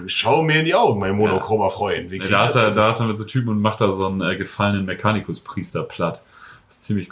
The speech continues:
Speaker 2: cool, das macht richtig Laune.
Speaker 1: Was,
Speaker 2: Ähm,
Speaker 1: was mir gerade einfällt, wegen, äh, äh, wegen Vergessen, was du, was du eben meintest. Äh, da gibt's auch noch das, äh, Liber Xenologis, äh,
Speaker 2: Ja, stimmt.
Speaker 1: Buch. Und
Speaker 2: Ja,
Speaker 1: das
Speaker 2: erzähl doch da mal ein bisschen was drüber. Das hast du doch sogar, ne?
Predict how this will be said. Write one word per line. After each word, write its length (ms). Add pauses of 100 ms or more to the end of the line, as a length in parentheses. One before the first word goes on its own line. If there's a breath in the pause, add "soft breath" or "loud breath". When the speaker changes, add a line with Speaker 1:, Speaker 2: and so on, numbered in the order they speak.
Speaker 2:
cool, 160
das 80
macht 140
richtig 200
Laune. 320 (360 loud breath)
Speaker 1:
Was, 200
Speaker 2:
Ähm, 120
Speaker 1:
was 160
mir 120
gerade 180
einfällt, 300
wegen, 240
äh, 60
äh, 480 (460)
wegen 200
Vergessen, 380
was 120
du, 100
was 140
du 60
eben 140
meintest. 460 (480 loud breath)
Äh, 180
da 80
gibt's 260
auch 100
noch 120
das, 240
äh, 160
Liber 340
Xenologis, 920
äh, 320
Speaker 2:
Ja, 220
stimmt. 240
Speaker 1:
Buch. 180 (560 soft breath)
Und 140
Speaker 2:
Ja, 60
Speaker 1:
das 100
Speaker 2:
erzähl 180
doch 80
da 60
mal 80
ein 60
bisschen 160
was 80
drüber. 160
Das 140
hast 180
du 40
doch 100
sogar, 260
ne? 140